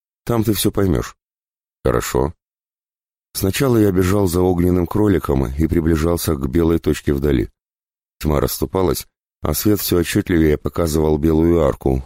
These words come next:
похожую ещё пока на точку. Меня всё больше одолевал страх, но любопытство было сильнее. Ведь много людей пережили клиническую смерть и рассказывали о свете в конце туннеля.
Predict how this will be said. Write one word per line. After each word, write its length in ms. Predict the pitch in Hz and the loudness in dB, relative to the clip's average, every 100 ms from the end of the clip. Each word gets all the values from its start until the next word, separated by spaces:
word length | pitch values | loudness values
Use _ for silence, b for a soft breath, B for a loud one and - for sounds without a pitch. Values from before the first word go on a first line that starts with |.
| _ | _
похожую 640 | 71 - 82 76 78 76 | -4 0 0 2 2 2
ещё 240 | 73 - 76 | 0 -2 -4
пока 240 | 67 71 | -4 -4
на 120 | 71 | -4
точку. 400 | - - - 64 - _ _ _ _ _ _ - | -2 -4 -4 -10 -12 _ _ _ _ _ _ -4
Меня 220 | 85 104 | 0 0
всё 180 | 92 107 | 0 -2
больше 340 | 107 110 90 | 0 0 0
одолевал 440 | 78 80 87 90 87 | 0 0 0 0 -2
страх, 500 | - 110 90 - - _ _ | -4 -4 -4 -6 -16 _ _
но 140 | 69 | 0
любопытство 680 | 67 62 65 62 62 - 110 | 0 0 -2 -2 -4 -4 -4
было 240 | 101 78 | 0 0
сильнее. 560 | 85 101 90 60 55 50 _ _ _ _ _ _ - | -2 -2 0 0 -2 -8 _ _ _ _ _ _ -2
Ведь 260 | 73 - | -2 0
много 280 | 78 76 71 | -2 0 2
людей 460 | 69 71 76 90 76 | 0 0 2 2 2
пережили 580 | 76 69 65 71 69 | 2 2 2 2 0
клиническую 760 | 65 78 78 76 76 - 71 65 | 0 0 0 0 -2 -2 0 0
смерть 400 | - 67 71 - _ _ _ _ | 0 -2 -4 -10 _ _ _ _
и 80 | - | -2
рассказывали 640 | 92 110 - 95 90 101 104 | 0 0 -2 -2 0 2 2
о 100 | 92 | 0
свете 340 | - 80 - | 0 0 -2
в 60 | - | -6
конце 300 | 78 69 71 | -4 -2 -2
туннеля. 480 | 85 78 58 50 | 0 0 0 -2